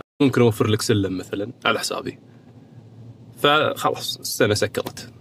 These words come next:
جربنا كل الفلاج شيب، كله فيه تأخير. الوحيد اللي إذا مسكته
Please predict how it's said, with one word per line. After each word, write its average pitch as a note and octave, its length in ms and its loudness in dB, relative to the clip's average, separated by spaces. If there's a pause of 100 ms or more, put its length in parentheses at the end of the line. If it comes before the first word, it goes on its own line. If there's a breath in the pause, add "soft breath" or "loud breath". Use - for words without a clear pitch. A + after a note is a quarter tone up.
(160)
جربنا A#2 400 4
كل A2 220 0
الفلاج A2+ 340 0
شيب، C3 160 0 (300)
كله G#2+ 200 2
فيه A2 140 0
تأخير. - 460 0 (460 loud breath)
الوحيد B2+ 280 4
اللي A#2 120 4
إذا A2+ 120 2
مسكته C3 520 2